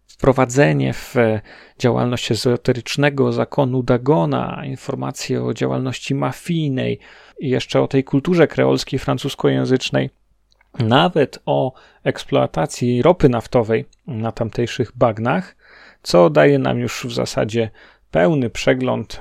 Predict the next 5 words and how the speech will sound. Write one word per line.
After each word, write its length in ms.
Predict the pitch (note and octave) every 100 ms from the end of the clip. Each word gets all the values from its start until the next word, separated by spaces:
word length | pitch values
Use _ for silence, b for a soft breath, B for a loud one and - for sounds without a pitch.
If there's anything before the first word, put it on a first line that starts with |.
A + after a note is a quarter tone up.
| A2+
wszystkich 500 | - C#3+ - - -
aspektów 760 | - - - C#3 - B2 - _ -
południowej 600 | A#2+ A2 A2 B2+ A#2 A2+
Luizjany 640 | A2 A2 G#2+ B2+ C3 C3 B2+ b b b b -
i 340 | C#3 C3+ C3+